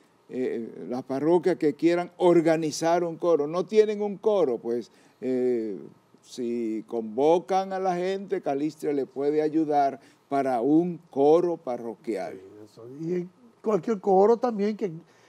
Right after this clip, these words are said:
Speaker 2: necesite una canción o canciones nuevas en su repertorio y no s-, no sabe, pues ya, ya, mire, le voy a dar el teléfono de WhatsApp para que se comunique conmigo. Es decir,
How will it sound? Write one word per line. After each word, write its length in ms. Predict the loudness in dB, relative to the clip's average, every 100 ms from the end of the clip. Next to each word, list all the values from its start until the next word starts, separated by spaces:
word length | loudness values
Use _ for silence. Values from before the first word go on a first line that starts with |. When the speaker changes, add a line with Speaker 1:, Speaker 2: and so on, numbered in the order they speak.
| _
Speaker 2:
necesite 560 | -4 -4 -4 -6 -4 -2
una 160 | 0 -2
canción 420 | -4 -2 -2 0
o 240 | -2 -4
canciones 720 | -4 -4 -2 0 2 0 -2 -16 _ _
nuevas 340 | -6 0 4 4
en 60 |
su 120 | 2 2
repertorio 600 | 2 2 0 0 2 0
y 120 | -2
no 240 | -2 -2 -2
s-, 300 | -4 -16 -20 _ _ _
no 120 | -4 2
sabe, 420 | 4 4 4 -2 -6 _ _
pues 240 | 0 2 2
ya, 220 | 0 0 -6 _ -14 -2
ya, 180 | -2 -2 -8
mire, 320 | 0 4 6
le 80 | 6
voy 220 | 6 6
a 20 |
dar 140 | 6 4
el 100 | 4
teléfono 580 | 4 4 4 2 0 -4 _ _ _
de 100 | 2
WhatsApp 600 | 6 6 6 4 2 0 -8
para 240 | -4 -2 0
que 240 | 2 2 0 _ _ _
se 160 | -6 -2
comunique 400 | 2 2 2 2
conmigo. 480 | 2 0 0 -2 -6 _ _ _ _ -4
Es 80 | -2
decir, 380 | 0 0 0